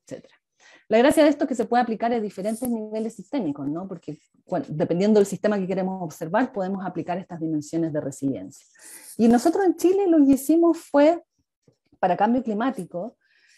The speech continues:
em, para cada una de esas dimensiones identificamos los indicadores que habían disponibles en la, en las estadísticas nacionales que nos permitieran hablar de memoria, autotransformación y flexibilidad en sus diferentes subdimensiones,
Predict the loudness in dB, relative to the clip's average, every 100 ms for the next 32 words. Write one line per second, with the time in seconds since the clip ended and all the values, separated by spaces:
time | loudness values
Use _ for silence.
0 | _ -2 2 4 2 2 -4 -6 -12 _
1 | _ -8 -4 -2 0 -2 -2 -4 -2 0
2 | -2 -4 -4 -2 -2 -6 -12 -8 -6 -8
3 | -10 -4 -2 -2 -4 -8 -6 -4 -4 -6
4 | -8 -6 -6 -8 -10 -6 -4 -2 -2 -4
5 | -10 -8 -2 -2 -2 -6 -12 _ _ _
6 | _ _ _ -2 0 0 -4 -8 -8 -8
7 | -8 -8 -8 -8 -4 -4 -4 -2 0 -2
8 | -2 -6 -8 -6 -6 -4 -4 -4 -4 -2
9 | -2 0 -2 -8 _ _ -4 0 2 0
10 | -2 -2 -2 -4 -6 -8 -12 -12 -6 -6
11 | -6 -6 -6 -6 -10 -8 -10 -6 -2 0
12 | 0 0 -4 -10 -8 -10 -8 -4 -4 -4
13 | -8 -8 -4 -4 -6 -12 -16 -18